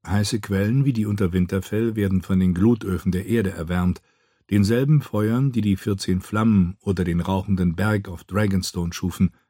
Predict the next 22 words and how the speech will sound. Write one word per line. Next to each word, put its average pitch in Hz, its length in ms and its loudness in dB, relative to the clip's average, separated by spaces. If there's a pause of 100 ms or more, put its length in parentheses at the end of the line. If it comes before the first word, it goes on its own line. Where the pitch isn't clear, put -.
(640)
Doch 95 120 -2
das 98 200 -2
Volk 113 280 -2
von 104 220 0
Winterfell 123 580 0
und 104 140 -2
dem 95 180 2
Winterdorf 90 720 -2
behauptet 104 520 -4
angeblich, 104 640 0 (420)
die 95 120 0
Quellen 120 580 2
würden 98 240 4
vom 95 200 2
Atem 104 460 0
eines 92 320 0
unter 92 180 -2
dem 87 200 2
Berg 104 260 -2
schlafenden 92 560 0
Drachen 90 340 -2
erhitzt. 78 520 -8